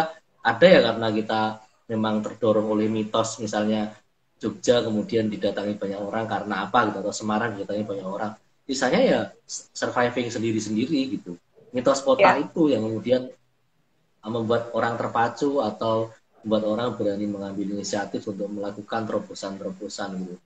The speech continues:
Speaker 1: Tapi secara ekosistem tidak banyak yang dilakukan dalam konteks stakeholder gitu ya. Itu juga sama ter-, terjadi. Nah, akhirnya ya udahlah kita ses-, karena sesama yatim ya mestinya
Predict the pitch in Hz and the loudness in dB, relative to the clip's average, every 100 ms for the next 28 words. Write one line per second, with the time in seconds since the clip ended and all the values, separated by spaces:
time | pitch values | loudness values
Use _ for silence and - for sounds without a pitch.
0 | - 131 _ - 151 147 127 120 - - | -14 -14 _ -2 0 2 2 2 -2 -2
1 | 117 117 - 175 214 214 - _ _ _ | -2 -2 -4 0 0 -2 -6 _ _ _
2 | _ _ _ _ _ - - 113 - 117 | _ _ _ _ _ -4 2 2 2 0
3 | 117 120 110 113 107 104 101 - _ 113 | 2 2 0 2 2 0 -6 -14 _ -2
4 | 104 95 107 113 101 92 95 95 92 101 | -2 -2 -4 -2 -2 -2 -4 -4 -4 -6
5 | 101 104 - - 101 107 98 - 127 101 | -6 -8 -6 -8 -4 0 -2 2 2 2
6 | 92 78 - _ _ _ _ _ - 143 | -4 -10 -12 _ _ _ _ _ -6 2
7 | 160 - 107 90 101 107 107 98 92 - | 2 2 -2 0 -2 -2 -2 -4 -6 -12
8 | _ _ - 107 101 98 127 113 101 113 | _ _ -8 -8 -4 -2 -2 -2 -4 -4
9 | 123 - _ - 113 147 151 135 131 156 | -6 -14 _ -2 4 6 6 4 2 0
10 | 151 - _ - 131 131 120 120 123 127 | 0 -6 _ -10 -6 -6 -2 -2 0 0
11 | 120 123 120 110 170 180 120 101 104 107 | 2 2 2 2 2 2 0 0 -4 -6
12 | 120 151 | -4 -2